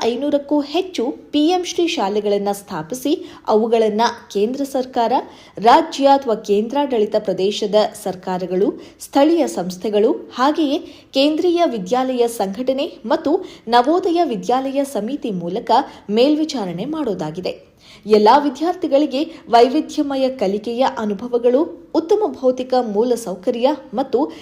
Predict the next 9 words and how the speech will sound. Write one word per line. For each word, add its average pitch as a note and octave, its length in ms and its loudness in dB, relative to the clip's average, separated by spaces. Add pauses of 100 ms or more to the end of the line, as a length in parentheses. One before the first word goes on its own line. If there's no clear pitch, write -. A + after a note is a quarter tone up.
(140)
ಸೂಕ್ತ F#4 380 -2
ಸಂಪನ್ಮೂಲಗಳಿಗೆ A3 1120 -4
ಪ್ರವೇಶವನ್ನ A#3 760 0 (120)
ಖಚಿತಪಡಿಸೋದು A#3+ 1000 -4 (200)
ಇದರ C4 260 0 (100)
ಪ್ರಮುಖ A3+ 480 -4
ಗುರಿ. F#3 400 -6 (480)
ಈ C4+ 140 -2
ಶಾಲೆಗಳಲ್ಲಿ G#3+ 840 -2